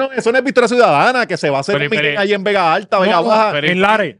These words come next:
Speaker 1: Ca-, no, no, el que hicieron los otros días en Vega Alta, Vega Baja, y eso, el sitio
Speaker 2: Pero,
Speaker 1: habían como doscientas personas y habían si-, se-, sesenta y tres.
Speaker 3: Al aire libre. O,
Speaker 1: Allí no,
Speaker 3: o
Speaker 1: chico,
Speaker 3: privado.
Speaker 1: no,
Speaker 3: O
Speaker 1: privado, privado.
Speaker 3: Ajá.
Speaker 1: Ajá, y
Speaker 2: Pero alquilamos
Speaker 1: nadie
Speaker 2: el Airbnb que está al frente del,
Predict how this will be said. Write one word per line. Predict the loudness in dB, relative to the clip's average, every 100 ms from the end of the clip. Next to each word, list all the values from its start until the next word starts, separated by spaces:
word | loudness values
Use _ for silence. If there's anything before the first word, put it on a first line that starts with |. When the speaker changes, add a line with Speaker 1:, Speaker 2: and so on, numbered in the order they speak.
| _
Speaker 1:
Ca-, | -2 0
no, | 0 0
no, | 2 2
el | 0
que | -2
hicieron | -2 -2
los | 0
otros | 0
días | 0
en | 0
Vega | 0 0
Alta, | 0 -2
Vega | 0 0
Baja, | 2 0 0
y | -2
eso, | -2
el | -2 -4 -4
sitio | -4
Speaker 2:
Pero, | -2 0
Speaker 1:
habían | 0 0
como | -2 -4
doscientas | -2 -2 -4 -4
personas | -4 -2 -2 0
y |
habían | 0 0 -4
si-, | -6 -6
se-, | -4 -6 -6
sesenta | -6 -6 -4 -4
y | -4
tres. | -2 -2 -2 -12 -10
Speaker 3:
Al | -2 0
aire | 0 -2
libre. | -4 -6 -8 -8
O, | -4
Speaker 1:
Allí | -2 -2 -4
no, | -4
Speaker 3:
o |
Speaker 1:
chico, | -2
Speaker 3:
privado. | 0 2 0 -2
Speaker 1:
no, | -6
Speaker 3:
O |
Speaker 1:
privado, | -2 0 0 -2
privado. | -2 -2
Speaker 3:
Ajá. | -2 -4 -6
Speaker 1:
Ajá, | -6 -4 -2
y |
Speaker 2:
Pero | -2 -2
alquilamos | -2 -2
Speaker 1:
nadie |
Speaker 2:
el | -4 -4 -6 -8
Airbnb | -6 -6
que | -6
está | -6
al | -8
frente | -8 -8 -8 -8
del, | -6 -6